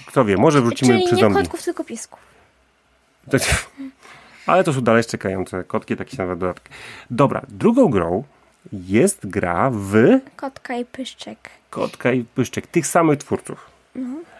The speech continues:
Speaker 1: Ale już nie
Speaker 2: E,
Speaker 1: jest od dwunastu lat.
Speaker 2: mm, tylko od siedmiu.
Speaker 1: <laughs> Tylko od siedmiu.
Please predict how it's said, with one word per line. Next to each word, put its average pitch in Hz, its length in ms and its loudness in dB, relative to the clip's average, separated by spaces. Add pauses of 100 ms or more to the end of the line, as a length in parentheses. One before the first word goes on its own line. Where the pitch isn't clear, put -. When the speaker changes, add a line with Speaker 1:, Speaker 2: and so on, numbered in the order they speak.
(140)
Speaker 1:
Ale 135 160 2
już 147 100 2
nie 277 80 2
Speaker 2:
E, 277 100 4
Speaker 1:
jest 131 140 2
od 107 80 -2
dwunastu 95 420 -2
lat. 110 260 -4
Speaker 2:
mm, 285 160 -4 (220)
tylko 330 220 2
od 320 140 2
siedmiu. 214 400 -6 (180)
Speaker 1:
<laughs> - 120 -20
Tylko 113 420 -2
od 101 140 -6
siedmiu. 92 400 -2